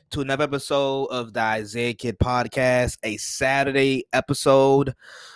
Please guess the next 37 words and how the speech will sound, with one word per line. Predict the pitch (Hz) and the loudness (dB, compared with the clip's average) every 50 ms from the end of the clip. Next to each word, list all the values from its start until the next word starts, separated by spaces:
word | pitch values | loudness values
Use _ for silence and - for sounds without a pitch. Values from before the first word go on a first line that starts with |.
| - - | -20 -14
Uh, | - 104 104 104 107 | -8 -6 -4 -4 -4
you | 110 120 | -4 -4
guys | 113 127 127 123 127 127 120 - 123 | -2 0 2 2 2 0 -2 -4 -4
know | 131 131 135 | -2 0 0
how | 127 123 135 127 127 | 0 0 0 -2 -2
we | 127 127 123 | -2 -2 -4
do | 117 113 - 147 160 160 160 | -4 -2 0 2 4 6 8
it | 156 151 | 6 6
on | 135 135 131 | 4 2 -4
Saturdays. | 123 - - 170 175 175 175 175 175 180 175 180 175 170 170 180 - - - | -4 0 4 6 6 6 6 4 4 4 4 4 4 2 2 0 -2 -2 2
Uh, | 147 143 143 143 139 143 - | 6 6 8 8 8 6 4
even | 180 190 185 185 180 | 2 0 2 4 6
though | 175 170 175 | 6 6 8
this | 180 208 233 233 - - | 6 6 4 2 0 -2
Saturday, | 226 214 214 208 202 190 220 | 0 0 0 0 -2 -2 -2
this | 247 247 - | -2 0 0
episode | 240 233 208 220 - - 226 214 202 202 | -2 -2 -2 -4 -2 0 0 2 2 0
may | 190 196 196 196 202 | 0 0 0 0 0
be | 170 196 190 | -2 -2 0
a | 185 175 | 2 2
little | 175 185 190 190 180 | 4 4 2 2 2
shorter | - - - 180 165 170 170 160 156 | 0 0 2 4 6 6 6 6 4
than | 147 143 131 139 | 2 2 4 4
others, | 143 147 143 151 151 143 143 - - - _ _ _ _ _ _ _ _ _ _ - | 4 6 6 6 4 4 2 -2 -6 -12 _ _ _ _ _ _ _ _ _ _ 0
um, | 135 135 135 131 127 123 117 117 - | 2 4 4 4 4 2 0 -2 -2
<laughs> | - - - 233 202 - 180 175 - - - - - - | 0 2 4 4 4 2 2 0 -2 -6 -12 -16 -10 -4
it's | - 170 - - | 0 0 2 4
that, | - 165 165 - | 4 4 4 4
it's | 160 147 - - | 2 0 4 6
all, | 156 170 170 | 6 6 6
it's | 147 147 139 - | 6 4 2 4
that | 160 151 151 - | 4 2 2 2
time | - - 165 156 156 156 151 151 | 0 0 2 2 2 2 2 2
of | 147 | 0
the | 147 143 | 0 0
year | 139 147 156 151 151 151 147 139 135 | 0 2 4 6 6 8 8 6 6
where, | 127 117 131 131 131 131 127 127 123 120 | 4 2 4 4 4 4 2 0 -2 -4